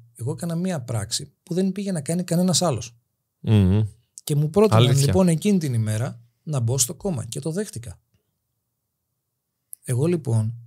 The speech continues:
Speaker 1: ε, για τις ιδέες μου δεν βάζω, ε, φραγμούς και δεν θα πω, «Ξέρεις κάτι, α, αυτό να το κάνω, α, αυτό να μην το κάνω».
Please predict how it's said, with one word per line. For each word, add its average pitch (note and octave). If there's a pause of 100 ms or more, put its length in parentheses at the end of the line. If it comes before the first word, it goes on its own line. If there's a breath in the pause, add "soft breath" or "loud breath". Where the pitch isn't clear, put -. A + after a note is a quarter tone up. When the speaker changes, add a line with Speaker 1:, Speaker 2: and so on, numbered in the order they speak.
(240)
Speaker 1:
ε, A#2+
για A2
τις -
ιδέες B2
μου A2 (300)
δεν F#3+
βάζω, B2+ (560)
ε, A2 (420)
φραγμούς C3
και D#3+
δεν F#3+
θα F3+
πω, F#3
«Ξέρεις D3+
κάτι, D3
α, C#3+
αυτό C#3
να C#3+
το C3+
κάνω, B2+
α, B2
αυτό A#2
να A#2+
μην A#2
το A2+
κάνω». G2